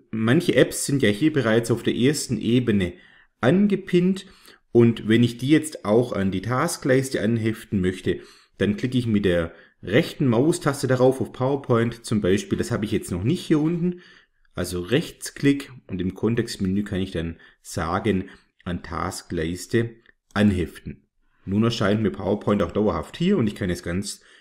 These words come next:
schnell starten. Und wenn ich jetzt mein Programm, das ich anheften will, hier im Startmenü nicht finde, auf der ersten Ebene,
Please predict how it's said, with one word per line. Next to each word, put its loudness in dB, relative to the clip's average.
schnell 0
starten. -6
Und 2
wenn 8
ich 4
jetzt 0
mein 2
Programm, 2
das 4
ich -6
anheften 2
will, 4
hier 4
im -4
Startmenü 0
nicht 0
finde, 6
auf 2
der 2
ersten 2
Ebene, 0